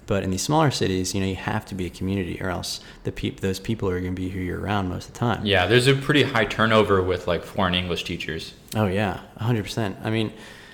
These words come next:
Speaker 1: I expected to stay there a little bit longer than, than I was, uh, than I ultimately stayed there. I don't really, uh, I'm still trying to figure out the reasons why I left. Uh, one being I'm just, I just wanna missed home, you know? Um,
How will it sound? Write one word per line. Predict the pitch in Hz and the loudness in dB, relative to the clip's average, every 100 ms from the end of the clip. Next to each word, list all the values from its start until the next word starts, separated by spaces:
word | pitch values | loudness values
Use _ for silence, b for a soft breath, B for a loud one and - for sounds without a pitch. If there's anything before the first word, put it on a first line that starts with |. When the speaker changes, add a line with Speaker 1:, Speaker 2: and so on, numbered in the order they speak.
| B B - | B B 0
Speaker 1:
I | 127 139 | 6 6
expected | 135 - 110 107 | 6 4 2 0
to | |
stay | 104 107 | -2 0
there | 107 104 | 0 0
a | |
little | 107 104 | 0 0
bit | 104 | -2
longer | 98 98 98 | -2 -2 -2
than, | 95 92 92 - | -4 -6 -6 -6
than | 95 | -6
I | 92 | -4
was, | 98 98 90 90 - - - | -4 -2 -4 -6 -10 -12 -10
uh, | 95 90 98 | -8 -6 -8
than | 98 | -8
I | 92 | -8
ultimately | 95 95 98 | -8 -10 -10
stayed | 90 104 95 | -10 -6 -4
there. | 92 92 95 - - | -4 -6 -8 -10 -6
I | |
don't | 98 101 | -4 -4
really, | 98 92 92 - - - - | -4 -4 -6 -8 -18 -14 -4
uh, | |
I'm | 101 98 98 | -2 -2 -2
still | - | -4
trying | 101 92 | -4 -6
to | - | -6
figure | 92 | -6
out | 92 90 | -6 -6
the | |
reasons | 95 92 92 | -6 -6 -6
why | 92 92 92 90 | -6 -6 -6 -8
I | 92 | -10
left. | 92 95 92 92 - - - | -6 -4 -4 -6 -12 -14 -8
Uh, | 95 92 | -6 -6
one | 101 101 92 | -4 -4 -4
being | 90 | -6
I'm | 90 | -8
just, | 92 - | -10 -8
I | 95 | -8
just | 92 95 | -6 -6
wanna | 95 | -6
missed | 95 95 - | -6 -8 -6
home, | 98 98 98 | -4 -4 -4
you | 101 98 | -4 -4
know? | 98 B B B B - 120 | -4 B B B B -12 -6
Um, | 104 107 101 98 101 | -2 -2 0 -2 -4